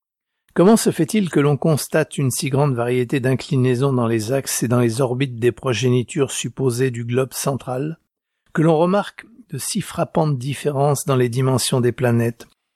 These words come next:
que les satellites de Jupiter soient deux cent quatre-vingt-huit fois plus denses que le globe qui leur a donné naissance, que le phénomène des météores et des comètes reste encore inexpliqué ?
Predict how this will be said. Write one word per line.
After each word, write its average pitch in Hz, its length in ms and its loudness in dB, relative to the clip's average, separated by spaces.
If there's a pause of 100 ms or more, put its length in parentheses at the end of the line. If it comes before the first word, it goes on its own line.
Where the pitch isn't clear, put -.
(280)
que - 100 4
les 139 100 4
satellites 175 440 0
de 147 100 2
Jupiter 147 560 0
soient 131 240 0
deux 139 180 -2
cent 151 260 -2
quatre-vingt-huit 131 800 0
fois - 340 -2
plus 131 200 -4
denses 139 360 0
que 139 100 -2
le 123 140 2
globe 135 340 0
qui - 140 -8
leur 127 160 2
a 120 80 2
donné 131 260 2
naissance, 120 800 -2 (580)
que - 80 2
le 139 120 8
phénomène 165 480 0
des 139 120 0
météores 156 640 0
et 123 60 2
des 127 120 0
comètes 143 380 -2
reste 147 360 -2
encore 143 340 0
inexpliqué ? 131 720 -2